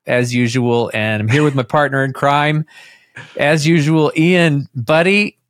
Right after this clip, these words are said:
they did it. There's a Stanley Cup in Vegas, man. This is crazy. I can't bel-, I mean, I can believe it, but I can't believe it. I'm still kinda having to pinch myself a little bit.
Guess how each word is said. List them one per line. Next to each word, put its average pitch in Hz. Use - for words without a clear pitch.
they 156
did 190
it. 120
There's 139
a 147
Stanley 160
Cup 165
in 147
Vegas, 160
man. 147
This 156
is 170
crazy. 202
I 123
can't 160
bel-, 160
I 147
mean, 160
I 156
can 202
believe 226
it, 233
but 156
I 151
can't 151
believe 131
it. 104
I'm 107
still -
kinda 131
having 113
to 98
pinch -
myself 90
a 87
little 92
bit. -